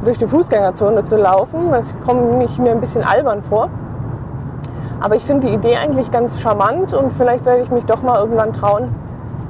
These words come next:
äh, euch da mitzunehmen. Gerade ich habe es mir heute Morgen gedacht, als ich durch Immenstadt fuhr.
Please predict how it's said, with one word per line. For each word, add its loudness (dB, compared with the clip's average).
äh, -2
euch -2
da 0
mitzunehmen. 0
Gerade 2
ich 4
habe 4
es -2
mir 4
heute 2
Morgen 0
gedacht, 0
als 0
ich -2
durch 2
Immenstadt 2
fuhr. 2